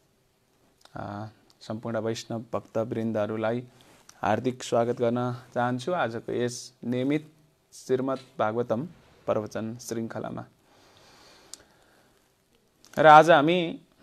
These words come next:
स्कन्द तिन, अध्याय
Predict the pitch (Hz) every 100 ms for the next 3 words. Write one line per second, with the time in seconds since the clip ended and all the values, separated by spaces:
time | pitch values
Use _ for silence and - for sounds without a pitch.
0 | _ _ - - _ _ _ _ _ _
1 | _ _ _ _ _ _ _ _ _ _
2 | _ - - 143 - 160 160 156 175 156
3 | 240 - - _ _ _ _ - 131 127
4 | 131 147 151 151